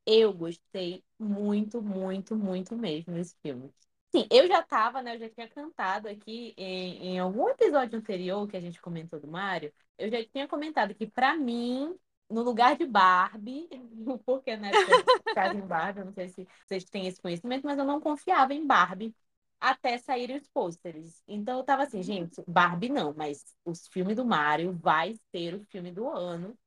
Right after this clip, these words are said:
Speaker 1: E eu acho que ele foi exatamente tudo que eu esperava dele, assim. Tudo. Eu não vou dizer que ele é impecável, eu tenho, assim, tem um ponto, assim, que foi um problema pra mim,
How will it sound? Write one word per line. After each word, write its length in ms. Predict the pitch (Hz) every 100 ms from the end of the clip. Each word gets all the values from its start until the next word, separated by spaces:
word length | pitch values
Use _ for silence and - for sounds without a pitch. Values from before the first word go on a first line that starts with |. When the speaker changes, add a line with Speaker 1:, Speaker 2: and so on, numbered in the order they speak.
| _ -
Speaker 1:
E 120 | 269
eu 100 | 359
acho 120 | 311 -
que 80 |
ele 100 | 277
foi 160 | 277 262
exatamente 540 | 262 269 302 277 269 - 311 - _ _
tudo 560 | 294 277 240 294 359 -
que 100 | 320
eu 80 | 302
esperava 580 | - 320 269 254 262
dele, 340 | 226 143 123 -
assim. 320 | - - 175 _ _ _ _
Tudo. 560 | 302 240 220 185 269 - _ _
Eu 120 | 269
não 80 | 403
vou 80 | 466
dizer 100 | 302
que 60 | 294
ele 80 | 269
é 20 |
impecável, 720 | 277 294 311 - 170 156 208
eu 160 | 208 214
tenho, 280 | - 254 269
assim, 220 | 262 214
tem 220 | 233 233
um 180 | 269 392 _
ponto, 440 | 311 247 247 240 190
assim, 380 | - 226 220
que 200 | 208 214 208
foi 200 | 233 233
um 80 | 240
problema 440 | 240 202 202 196
pra 160 | 202 190
mim, 280 | 170 180